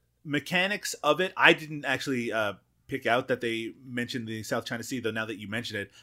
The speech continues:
I do kinda remember that. But the fact that this is a,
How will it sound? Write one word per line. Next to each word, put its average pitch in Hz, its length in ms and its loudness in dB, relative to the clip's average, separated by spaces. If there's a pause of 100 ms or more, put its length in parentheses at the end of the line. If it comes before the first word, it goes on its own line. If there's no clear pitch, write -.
I 113 100 -2
do 117 220 -6
kinda 127 260 0
remember 131 360 -4
that. 139 240 -4 (340)
But 139 240 10 (120)
the 131 120 0
fact 160 260 6
that 165 140 4
this 135 120 0
is 127 120 -2
a, 117 280 2